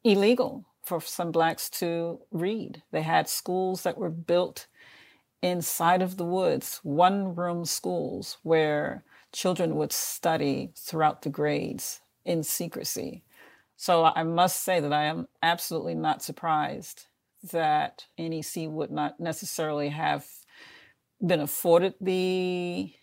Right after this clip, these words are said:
information. And two, it's a difficult history. When you start to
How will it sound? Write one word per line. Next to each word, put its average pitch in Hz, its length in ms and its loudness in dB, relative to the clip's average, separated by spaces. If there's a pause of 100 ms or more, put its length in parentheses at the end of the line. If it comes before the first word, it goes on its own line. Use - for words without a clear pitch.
(240)
information. 190 840 -2 (460)
And 196 560 2 (320)
two, 208 500 0 (480)
it's 185 160 -12
a 185 40 -8
difficult 175 800 -4
history. 196 640 -6 (680)
When 165 120 -2
you 160 60 -2
start 180 400 6
to 165 380 -4